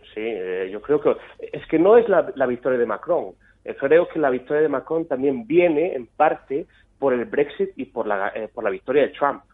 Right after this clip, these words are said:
O sea, esas son, han sido dos vacunas frente al euroescepticismo, porque,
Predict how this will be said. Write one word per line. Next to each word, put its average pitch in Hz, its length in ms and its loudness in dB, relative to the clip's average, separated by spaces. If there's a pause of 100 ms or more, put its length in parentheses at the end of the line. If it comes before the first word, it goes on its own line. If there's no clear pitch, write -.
(300)
O - 40 -20
sea, 107 140 -2
esas 147 200 -4
son, 160 140 -2
han 151 200 0
sido 151 160 2
dos 160 220 2
vacunas 185 560 0 (520)
frente 147 400 0
al 131 320 2
euroescepticismo, 117 1120 -4
porque, 113 460 -4